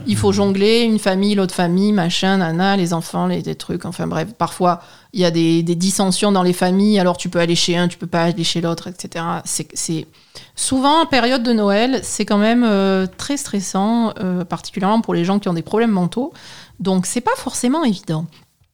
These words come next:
Speaker 1: Et parfois, il y en a qui pètent un câble complètement pour Noël. Donc,
Speaker 2: D'accord.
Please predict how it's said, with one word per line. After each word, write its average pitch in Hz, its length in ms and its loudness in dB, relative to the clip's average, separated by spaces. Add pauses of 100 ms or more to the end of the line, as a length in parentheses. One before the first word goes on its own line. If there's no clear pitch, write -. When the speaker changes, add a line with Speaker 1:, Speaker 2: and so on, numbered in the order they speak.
(480)
Speaker 1:
Et 240 80 2
parfois, 359 360 0
il 311 40 4
y - 20 4
en 214 100 2
a 277 100 4
qui 208 200 -8
pètent 320 320 -6
un 196 140 0
câble 226 320 0 (120)
complètement 220 640 -2
pour 196 160 -2
Noël. 160 240 -4 (1040)
Donc, 202 260 -2
Speaker 2:
D'accord. 110 420 -4